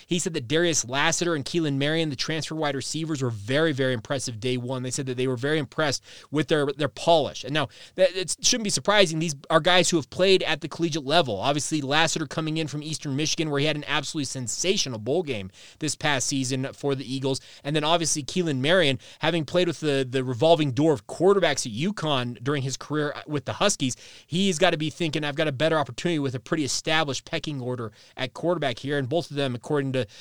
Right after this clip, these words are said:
uh, one of our practice insiders, said that he was very, they, they both were very, very impressive out there. Uh, one name to track in terms of just his overall track speed, quite literally,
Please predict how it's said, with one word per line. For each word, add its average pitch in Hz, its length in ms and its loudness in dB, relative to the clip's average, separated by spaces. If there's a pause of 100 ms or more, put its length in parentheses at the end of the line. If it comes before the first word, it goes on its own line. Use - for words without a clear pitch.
(120)
uh, 131 160 0
one 143 140 2
of 135 60 -2
our 131 60 0
practice 131 420 -4
insiders, 131 440 -4
said 127 220 -4
that 127 100 -8
he 120 120 -4
was 127 140 -4
very, 120 580 0 (260)
they, 143 280 -4
they 135 440 0
both 180 380 8
were 127 60 0
very, 123 240 0
very 117 180 -4
impressive 110 480 -8
out 95 220 -10
there. 87 140 -14 (280)
Uh, 135 140 2
one 180 240 6
name 208 180 4
to 180 80 0
track 175 560 2
in 160 80 -4
terms 170 260 -2
of 151 40 -4
just 156 140 -2
his 143 180 -6
overall 156 340 2
track 160 460 -2
speed, 170 340 -4
quite 151 260 -2
literally, 165 500 2